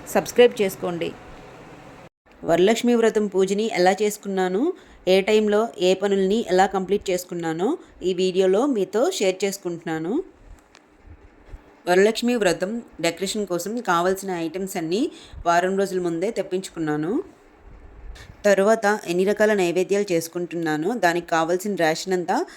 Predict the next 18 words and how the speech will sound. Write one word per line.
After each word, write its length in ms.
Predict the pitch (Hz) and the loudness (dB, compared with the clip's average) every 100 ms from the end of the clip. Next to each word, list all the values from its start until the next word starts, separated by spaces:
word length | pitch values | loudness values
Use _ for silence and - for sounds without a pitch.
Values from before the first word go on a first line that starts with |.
| - - | -14 -4
తెప్పించుకున్నాను. 760 | 185 180 196 - 180 156 151 220 311 - - 170 | -4 -2 -6 -6 -4 -2 -2 -2 -4 -10 -8 2
అలాగే 340 | 175 196 190 247 370 - - | 4 4 2 -2 -6 -16 -4
పూజా 240 | 180 190 233 233 | 0 2 2 0
సామాగ్రి 400 | 190 190 180 190 | -2 -2 -2 -2
మొత్తం 240 | 170 156 226 | -2 -4 -2
తెప్పించుకున్నాను. 680 | 190 180 180 - 170 151 151 214 302 - - _ _ - - - - - - - - 180 | -2 -2 -6 -6 -8 -6 -4 -6 -6 -12 -20 _ _ -20 -20 -18 -16 -16 -16 -16 -4 2
వరలక్ష్మి 480 | 165 190 214 233 214 | 4 4 4 2 4
వ్రతాన్ని 440 | 185 180 165 170 247 202 | 2 2 2 2 2 2
మన 100 | 165 | 2
ఆడవాళ్ళందరం 640 | 160 180 202 196 170 160 190 208 | 4 4 6 4 2 0 -2 0
చాలా 220 | 156 170 180 | 2 4 2
ఇష్టంగా 340 | - 185 196 220 | 0 -4 -2 0
చేసుకుంటాం 480 | 175 170 175 165 156 147 | 0 -4 -6 -4 -2 -4
కదా, 200 | 143 190 311 - - - - - 175 | -2 -2 -2 -10 -20 -20 -20 -8 -4
ఎందుకంటే 460 | 180 226 220 190 190 320 - - - - - - - - - - - 185 | -2 -2 -2 0 -2 -4 -8 -20 -20 -20 -20 -20 -20 -18 -16 -14 0 4
వరలక్ష్మి 460 | 180 196 220 254 233 | 6 4 4 2 2
వ్రతం 240 | 208 226 214 | 2 0 0
చేసుకోవడం 540 | 165 - 185 190 185 | -2 2 2 4 2